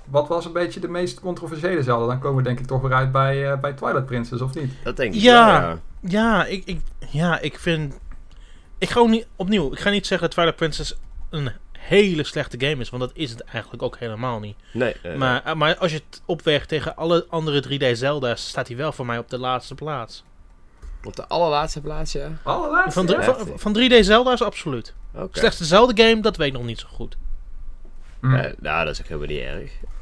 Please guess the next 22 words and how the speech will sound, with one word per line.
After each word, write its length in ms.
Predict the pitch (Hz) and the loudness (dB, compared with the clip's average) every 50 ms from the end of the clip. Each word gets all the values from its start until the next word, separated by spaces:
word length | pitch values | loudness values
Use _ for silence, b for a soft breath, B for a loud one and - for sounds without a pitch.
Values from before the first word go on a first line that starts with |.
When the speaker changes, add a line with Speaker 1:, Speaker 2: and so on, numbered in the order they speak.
| - - - | -10 -12 -12
Speaker 2:
Maar 240 | - 107 107 107 110 | -6 -2 0 2 2
Speaker 3:
Nee. 80 | 90 98 | 2 2
Speaker 2:
ja, 160 | 113 113 107 | 2 2 2
inderdaad, 520 | 113 120 110 95 92 101 120 139 135 - 107 | 2 0 0 0 0 0 0 -2 -4 -2 0
eh, 240 | 101 101 98 98 | 0 2 2 0
de 80 | 85 95 - | 0 -2 -4
con-, 200 | - 113 120 - | -4 -6 -6 -6
meest 300 | - 101 110 120 123 - | -2 0 0 0 0 0
controversiële 560 | - 131 131 123 117 113 104 - 135 131 131 | -2 -4 -4 -4 -4 -6 -4 0 0 2 2
is 100 | 123 113 | 2 0
toch 100 | - - | -2 -6
wel 80 | - 110 | -8 -8
Twilight 360 | - - 120 117 104 98 - | -4 -2 -2 -2 -2 -2 -4
Princess. 400 | - 113 120 120 - - 101 - | -4 -6 -6 -6 -6 -8 -8 -8
Sommigen 340 | - 120 117 120 110 110 101 | -6 -4 -4 -2 -2 -2 -2
vonden 280 | - 120 107 107 107 107 | -2 -4 -4 -2 -2 -4
hem 120 | 98 92 | -4 -2
geweldig. 540 | 87 92 87 90 98 110 120 147 165 160 - | 0 0 2 2 2 2 2 0 -4 -6 -8
Ik 140 | 110 - - | -12 -12 -8
zie 200 | - 98 92 85 | -6 -4 -4 -4
bijvoorbeeld, 500 | 80 80 85 85 85 87 82 82 - 90 | -4 -4 -4 -4 -2 -4 -4 -4 -4 -4
eh, 80 | 85 | -4